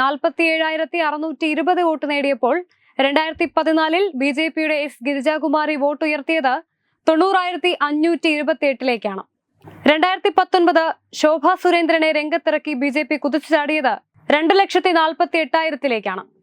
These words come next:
മൂന്ന് തിരഞ്ഞെടുപ്പുകളിലായി പാർട്ടിയുടെ വോട്ട് വിഹിതം വർദ്ധിച്ചത്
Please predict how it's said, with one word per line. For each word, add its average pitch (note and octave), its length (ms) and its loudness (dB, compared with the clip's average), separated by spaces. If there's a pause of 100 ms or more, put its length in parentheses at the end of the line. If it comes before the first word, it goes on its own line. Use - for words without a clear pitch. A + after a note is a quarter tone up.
(500)
മൂന്ന് G4 320 6 (140)
തിരഞ്ഞെടുപ്പുകളിലായി E4+ 840 2 (240)
പാർട്ടിയുടെ F4+ 580 2
വോട്ട് E4 340 0
വിഹിതം E4 360 0
വർദ്ധിച്ചത് C#4 460 -2